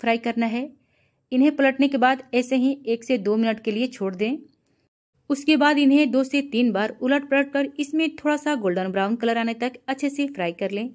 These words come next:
बिल्कुल इस तरीके से। इस पकौड़े को धीमी आंच पर धीरे धीरे फ्राई करेंगे तो ये बेहद क्रिस्पी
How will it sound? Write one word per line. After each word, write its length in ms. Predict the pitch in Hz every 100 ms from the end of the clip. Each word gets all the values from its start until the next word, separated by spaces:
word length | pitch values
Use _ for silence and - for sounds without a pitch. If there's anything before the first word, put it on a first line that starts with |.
| -
बिल्कुल 340 | 254 285 277 285
इस 180 | 208 202
तरीके 300 | 170 175 175
से। 260 | 185 - - _ _ _ _ _ _ -
इस 160 | 285
पकौड़े 380 | 285 285 285 302
को 180 | 302 294
धीमी 300 | 208 220 240
आंच 220 | 247 226 226
पर 200 | 240 208
धीरे 200 | 208 202
धीरे 180 | 226 233
फ्राई 200 | 226 226
करेंगे 460 | 233 226 226 262 277
तो 140 | 285
ये 140 | 294 240
बेहद 280 | 240 262
क्रिस्पी 520 | - 208 202 - 262